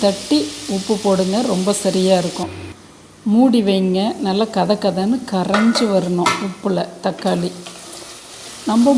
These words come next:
மூணு, ஆ, பச்சை மிளகாய் கீறி போட்டிருக்கோம், அது ஓரளவுக்கு கால்வாசி காரத்தை தரும். இப்போ மீதம் இருக்க புதினாவும் மீதம் இருக்க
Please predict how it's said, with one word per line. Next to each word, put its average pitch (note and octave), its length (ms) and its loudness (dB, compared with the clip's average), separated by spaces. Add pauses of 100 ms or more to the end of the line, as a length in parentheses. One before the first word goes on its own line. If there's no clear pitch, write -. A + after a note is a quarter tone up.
(120)
மூணு, B3+ 420 8 (880)
ஆ, - 20 0 (300)
பச்சை C#4 360 4
மிளகாய் A#3+ 440 2
கீறி C#4 380 4
போட்டிருக்கோம், F3+ 500 -2 (440)
அது G#3 100 4 (120)
ஓரளவுக்கு A#3+ 500 4 (160)
கால்வாசி G#3 640 2 (120)
காரத்தை F#3+ 400 0 (120)
தரும். F3 280 -6 (460)
இப்போ G#3+ 200 0 (160)
மீதம் A#3+ 400 2
இருக்க F#3+ 240 -2 (480)
புதினாவும் F3+ 760 0 (220)
மீதம் A#3+ 340 4
இருக்க F#3+ 220 -2